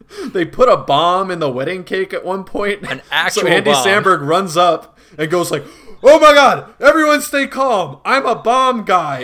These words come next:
Speaker 1: and reaches into the cake, pulls out a literal bomb, stabs it with an arrow,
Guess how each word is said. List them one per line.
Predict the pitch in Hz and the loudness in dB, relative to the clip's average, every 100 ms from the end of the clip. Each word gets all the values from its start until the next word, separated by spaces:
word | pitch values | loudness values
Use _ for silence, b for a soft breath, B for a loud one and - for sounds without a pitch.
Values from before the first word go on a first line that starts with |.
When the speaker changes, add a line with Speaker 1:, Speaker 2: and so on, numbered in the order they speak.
| 170 | -8
Speaker 1:
and | 165 143 | -10 -10
reaches | 190 233 262 220 | -10 -8 -8 -6
into | 202 196 | -4 -4
the | 170 | -8
cake, | - - 170 - _ b b | -10 -8 -8 -8 _ b b
pulls | - 285 254 | -6 -4 -2
out | 262 | 0
a | 220 | 0
literal | 185 233 269 233 202 | -4 -8 -8 -6 -6
bomb, | 143 175 175 151 139 139 b b | -4 -4 -4 -6 -8 -12 b b
stabs | - - - 202 254 247 | -20 -16 -6 -2 -2 -4
it | 240 | -8
with | 202 202 | -8 -8
an | 185 | -12
arrow, | 170 196 175 147 143 139 | -8 -6 -4 -4 -6 -10